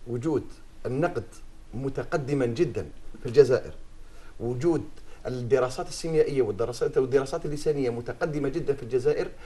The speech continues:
يعود إلى اطلاعنا المباشر على الحضارة الغربية، على المناهج الجديدة، على المناهج الحديثة. طبعًا،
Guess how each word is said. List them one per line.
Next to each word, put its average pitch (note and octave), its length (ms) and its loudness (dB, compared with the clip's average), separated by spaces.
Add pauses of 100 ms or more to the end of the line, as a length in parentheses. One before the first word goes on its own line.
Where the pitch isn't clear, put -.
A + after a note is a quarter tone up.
(220)
يعود C#3+ 540 4
إلى C#3+ 280 2
اطلاعنا C#3 800 2
المباشر D3 600 0 (320)
على C#3 400 2
الحضارة C3 420 -2
الغربية، A2 500 -2 (680)
على D#3 460 4
المناهج C#3 640 4
الجديدة، A2+ 540 0 (120)
على C#3 140 6
المناهج C#3+ 460 -2
الحديثة. A2 580 -4 (800)
طبعًا، F3 420 2